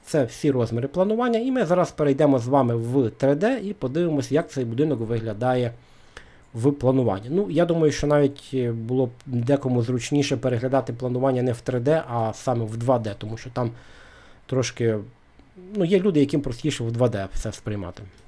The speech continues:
Ми будемо з вами дивитися і в два Д, і в три Д. І так, при вході в будинок ми попадаємо в досить просторий тамбур, в якому є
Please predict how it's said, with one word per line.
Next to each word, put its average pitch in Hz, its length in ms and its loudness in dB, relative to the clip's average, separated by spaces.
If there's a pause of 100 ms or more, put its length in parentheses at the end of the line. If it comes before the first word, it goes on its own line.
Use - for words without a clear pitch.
(1000)
Ми 202 100 2
будемо 160 220 4
з 127 40 -2
вами 135 180 6
дивитися 127 520 0
і 233 80 -4
в 208 80 0
два 151 260 2
Д, 117 260 -2 (400)
і 117 40 0
в 117 60 -6
три 101 200 -6
Д. 92 140 -14 (520)
І - 40 -12
так, 240 160 0
при 190 120 6
вході 135 340 4
в 117 60 2
будинок 233 520 2 (260)
ми 180 120 2
попадаємо 127 560 2
в 117 60 0
досить 117 300 0
просторий 110 580 -2
тамбур, 226 360 2 (380)
в - 20 0
якому 127 320 2
є 120 280 0